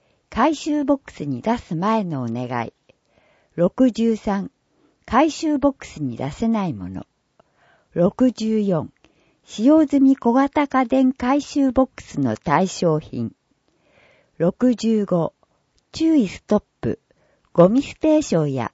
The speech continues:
自治会資源回収に出さないでください。六十六、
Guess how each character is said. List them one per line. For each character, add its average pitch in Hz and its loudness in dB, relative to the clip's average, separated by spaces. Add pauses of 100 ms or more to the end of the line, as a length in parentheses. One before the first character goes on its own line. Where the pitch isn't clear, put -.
自 - -14
治 - -16
会 294 2
資 277 -4
源 285 2
回 285 0
収 156 -4
に 101 -8 (500)
出 180 -2
さ 294 2
な 311 4
い 254 2
で 160 -2
く - -8
だ 139 -2
さ 123 0
い。 - -6 (920)
六 233 2
十 233 0
六、 202 -4